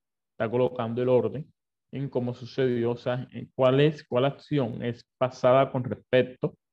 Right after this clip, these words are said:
a la siguiente, aunque cada una de ellas es pasada. El auristo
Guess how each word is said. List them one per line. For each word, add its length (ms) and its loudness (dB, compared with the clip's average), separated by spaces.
a 100 2
la 120 4
siguiente, 600 2
aunque 540 0
cada 260 6
una 260 2
de 180 2
ellas 320 -4
es 140 -4
pasada. 540 0
El 120 4
auristo 440 2